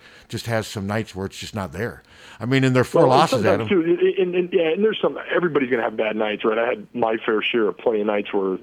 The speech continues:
Speaker 2: I just laid an egg.
Speaker 1: Mm-hmm.
Speaker 2: But there again, like, to your credit,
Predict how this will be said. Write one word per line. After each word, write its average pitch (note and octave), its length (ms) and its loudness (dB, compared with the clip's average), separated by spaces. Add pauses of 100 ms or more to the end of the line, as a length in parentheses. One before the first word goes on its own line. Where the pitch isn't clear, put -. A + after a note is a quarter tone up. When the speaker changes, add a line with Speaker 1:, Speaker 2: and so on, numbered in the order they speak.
Speaker 2:
I G#2+ 100 0
just G2+ 220 -6 (240)
laid A2+ 240 2
an G2+ 100 -2
egg. G#2 380 -2 (160)
Speaker 1:
Mm-hmm. G#2 280 -4
Speaker 2:
But C3 140 -2
there B2+ 140 0
again, A#2+ 240 -2
like, G#2 200 -4
to A2+ 100 -4
your B2+ 220 0
credit, G#2+ 500 -2